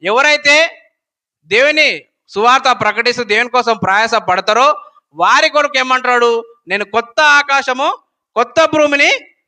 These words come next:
సృజించుచున్నాను, మునుపటివి మరువబడును, జ్ఞాపకమునకు రావు." మునుపటివి అంటే, మునుపటివి అంటే, మునుపటివి అంటే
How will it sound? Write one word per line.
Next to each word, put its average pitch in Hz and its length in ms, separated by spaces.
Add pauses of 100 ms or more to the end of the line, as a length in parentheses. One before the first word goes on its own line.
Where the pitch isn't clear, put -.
(160)
సృజించుచున్నాను, 247 1080 (360)
మునుపటివి 320 880 (380)
మరువబడును, 269 880 (180)
జ్ఞాపకమునకు 226 720
రావు." 196 560 (380)
మునుపటివి 277 580
అంటే, 285 380 (2000)
మునుపటివి 277 560
అంటే, 277 540 (720)
మునుపటివి 320 640
అంటే 285 540